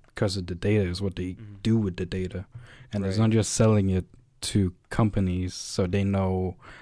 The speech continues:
Speaker 1: oh, there's probably an increased, uh, interest in tampons or whatever.
Speaker 2: Mm-hmm.
Speaker 1: Uh, bad example, but, you know, it's not just market <laughs> research.
Speaker 2: Right, yeah, it's,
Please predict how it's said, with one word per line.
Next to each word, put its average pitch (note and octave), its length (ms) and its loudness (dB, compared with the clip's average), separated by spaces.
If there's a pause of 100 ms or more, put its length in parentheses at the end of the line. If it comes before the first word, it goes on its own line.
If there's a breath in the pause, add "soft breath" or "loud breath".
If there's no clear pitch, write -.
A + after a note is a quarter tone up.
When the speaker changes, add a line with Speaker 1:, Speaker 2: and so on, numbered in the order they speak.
(160 loud breath)
Speaker 1:
oh, A2 160 4
there's F#2 420 0 (140)
probably G2 640 0
an F#2+ 280 -6 (120)
increased, G#2 720 -2 (100)
uh, G2 240 2
interest G#2+ 400 -4
in G2+ 120 -2
tampons F#2+ 720 -2
or F2+ 220 -2 (120)
whatever. F#2 540 -6 (420 loud breath)
Speaker 2:
Mm-hmm. G#2 380 -6 (360)
Speaker 1:
Uh, F2 420 -2 (240)
bad G2 180 0
example, F#2+ 560 -4
but, F2+ 200 -6
you G2 100 -4
know, F#2 260 -4
it's G2+ 200 -6
not G#2+ 160 -2
just G2 220 -6
market G2 360 -2
<laughs> F#2 120 -6
research. - 600 -2 (380 loud breath)
Speaker 2:
Right, G#2 540 0
yeah, G2 240 0
it's, - 520 -12